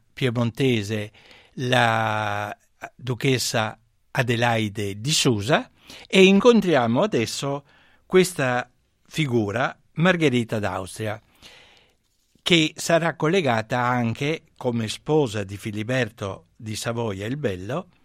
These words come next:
con la storia della Sindone. Margherita d'Austria era figlia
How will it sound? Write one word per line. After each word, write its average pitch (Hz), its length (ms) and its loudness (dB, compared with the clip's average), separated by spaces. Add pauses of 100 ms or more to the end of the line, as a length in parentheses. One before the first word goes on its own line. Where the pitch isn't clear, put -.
(540)
con 165 220 4
la 180 100 4
storia 113 400 0
della 110 220 -2
Sindone. 98 560 -10 (1600)
Margherita 196 600 2
d'Austria 165 760 2
era 175 300 6
figlia 135 600 2